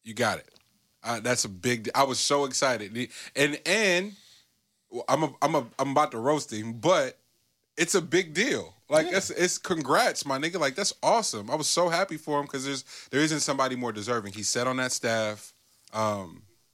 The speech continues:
Speaker 1: he sat on that staff for, for years, just waiting his turn. He, he was an anchor at E S P N. He, he's, he's paid his dues, and he's an alum.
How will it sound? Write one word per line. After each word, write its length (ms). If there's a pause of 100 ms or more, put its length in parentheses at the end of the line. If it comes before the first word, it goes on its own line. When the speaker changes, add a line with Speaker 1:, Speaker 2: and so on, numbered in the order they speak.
(1120)
Speaker 1:
he 100
sat 160
on 80
that 140
staff 260
for, 200
for 200
years, 400
just 160
waiting 380
his 120
turn. 300
He, 240 (260)
he 60
was 140
an 100
anchor 300
at 80
E 100
S 80
P 280 (120)
N. 80
He, 160
he's, 400
he's 220
paid 340
his 180
dues, 400 (400)
and 160
he's 140
an 80
alum. 280